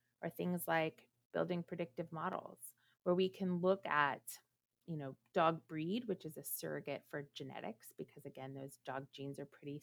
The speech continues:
similar to each other, but typically there's dog breed we can use as a surrogate for genetic, and we can look at environmental factors, and we can also start to look at comorbidities. For instance, if a dog has a cranial cruciate ligament, ligament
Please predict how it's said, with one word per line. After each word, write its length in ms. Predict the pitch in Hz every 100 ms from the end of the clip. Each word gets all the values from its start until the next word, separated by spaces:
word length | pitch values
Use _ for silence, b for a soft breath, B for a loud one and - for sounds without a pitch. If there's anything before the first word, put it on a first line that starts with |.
| -
similar 240 | 151 147
to 200 | 143 -
each 160 | 147 -
other, 300 | 135 196 247
but 220 | 247 - -
typically 440 | 180 170 165 160
there's 340 | 156 147 143 - _ _ _ -
dog 240 | 180 185
breed 220 | 175 180 180
we 120 | 180
can 120 | - 156
use 180 | 156
as 100 | 165
a 80 | 170
surrogate 420 | - 156 156 147 -
for 80 |
genetic, 440 | 156 - 135 165 180
and 100 | 156
we 140 | 139 139
can 180 | 139
look 140 | 147 151
at 60 | 151
environmental 600 | 147 151 131 139 147 147 -
factors, 380 | 143 - 151 170
and 80 | 160
we 80 |
can 160 | 175 196
also 240 | 226 277
start 260 | 277 196 -
to 80 | 175
look 240 | 170 170
at 240 | 147 143 - _ _ _ _
comorbidities. 680 | 196 175 160 147 - - - - _ _ _
For 80 | -
instance, 500 | 202 208 - 55 - 170
if 80 | 170
a 80 | 170
dog 340 | 175 180 175
has 580 | - 170 160 156 151 156 - _ _ _ _ -
a 240 | 180 170 165
cranial 340 | - 196 190 180
cruciate 400 | - 185 - -
ligament, 380 | 156 143 135 -
ligament 300 | 147 135